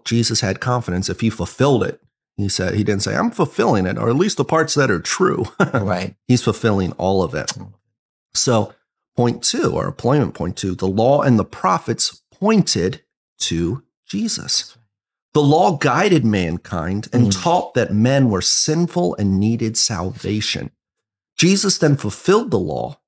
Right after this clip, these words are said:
Speaker 1: and offered mankind salvation via faith in him. Because of Jesus, we are no longer under the law, but under grace. And, uh, Jesus offers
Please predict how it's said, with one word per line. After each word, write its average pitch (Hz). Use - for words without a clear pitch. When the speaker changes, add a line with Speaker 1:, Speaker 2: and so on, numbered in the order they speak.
Speaker 1:
and 113
offered 113
mankind 110
salvation 95
via 98
faith 82
in 131
him. -
Because 147
of 110
Jesus, 156
we 110
are 101
no 107
longer 104
under 170
the 92
law, 76
but -
under 92
grace. -
And, 95
uh, -
Jesus 113
offers -